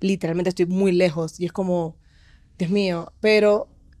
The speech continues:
hay que verlo más como un momento de, ok, podemos reescribir la historia. O sea, ya no es lo que teníamos porque situación país, situación familiar, lo que sea,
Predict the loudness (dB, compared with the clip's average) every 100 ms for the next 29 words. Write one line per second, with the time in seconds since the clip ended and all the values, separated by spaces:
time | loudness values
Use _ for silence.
0 | _ _ _ -20 _ -2 0 2 2 2
1 | 0 -2 -2 -2 -2 -2 -2 -2 -2 0
2 | 2 0 -2 -2 0 2 2 0 -2 -4
3 | -4 -6 -4 -2 -4 -4 -4 -4 -4 -8
4 | -6 -4 -4 -4 -4 -4 -4 -2 -2 -2
5 | -4 -6 -6 -6 -4 -6 -6 -6 -6 -6
6 | -6 -6 -8 -6 -6 -6 -6 -6 -2 -2
7 | 0 0 -2 -4 -6 -6 -6 -6 -4 -4
8 | -4 -4 -2 0 0 -2